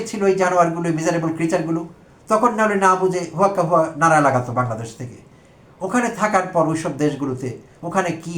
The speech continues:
হয়, ওখানকার প্রশাসন কিভাবে চলে, আর্থিক কেলেঙ্কারি কিভাবে হ্যান্ডেল করা হয়,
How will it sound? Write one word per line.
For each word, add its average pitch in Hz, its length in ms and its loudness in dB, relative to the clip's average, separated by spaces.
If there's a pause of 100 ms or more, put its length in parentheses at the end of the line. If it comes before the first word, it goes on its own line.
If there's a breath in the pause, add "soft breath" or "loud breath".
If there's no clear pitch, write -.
হয়, 156 240 4
ওখানকার 151 360 -6
প্রশাসন 160 440 -6
কিভাবে 143 320 -2
চলে, 131 200 -2 (480 loud breath)
আর্থিক 185 320 -2
কেলেঙ্কারি 156 460 2
কিভাবে 147 260 0
হ্যান্ডেল 156 300 -2
করা 135 200 0
হয়, 127 140 -2